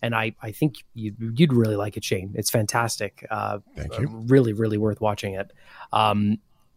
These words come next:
Speaker 1: his name is Ncuti Gatwa. And, uh, he kills it. He plays, uh, Eric Effiong on, uh, on, on Sex Education. He won the bafta for Best Actor in twenty twenty.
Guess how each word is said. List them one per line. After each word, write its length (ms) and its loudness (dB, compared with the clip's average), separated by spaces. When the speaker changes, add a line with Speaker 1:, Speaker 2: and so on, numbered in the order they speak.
Speaker 1:
his 180 4
name 220 10
is 80 8
Ncuti 360 2
Gatwa. 460 4
And, 540 4
uh, 300 6
he 600 2
kills 320 6
it. 100 2
He 200 -2
plays, 480 4
uh, 260 2
Eric 260 4
Effiong 580 4
on, 580 0
uh, 520 0
on, 340 -4
on 260 -6
Sex 560 0
Education. 680 2
He 60 4
won 400 6
the 80 -2
bafta 640 -2
for 140 2
Best 300 2
Actor 460 0
in 260 0
twenty 340 -2
twenty. 560 0